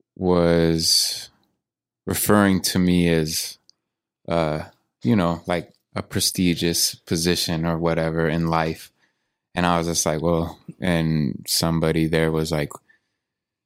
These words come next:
"Yeah, that's, you know, like, how does that feel, Bobby?" I'm like, "Well, that's, you know, like,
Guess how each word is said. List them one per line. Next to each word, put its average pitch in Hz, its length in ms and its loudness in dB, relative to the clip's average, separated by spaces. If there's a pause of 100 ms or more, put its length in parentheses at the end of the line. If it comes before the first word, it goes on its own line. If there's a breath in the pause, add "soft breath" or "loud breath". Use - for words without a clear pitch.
(1000)
"Yeah, 90 220 -2
that's, - 380 -2
you 104 120 2
know, 80 400 0
like, 73 260 -6
how 98 140 0
does 95 100 0
that 82 180 0
feel, 101 240 6
Bobby?" 87 360 2
I'm 90 180 0
like, 82 180 -2
"Well, 78 160 0
that's, - 520 -4
you 101 140 0
know, 92 220 2
like, 82 480 -2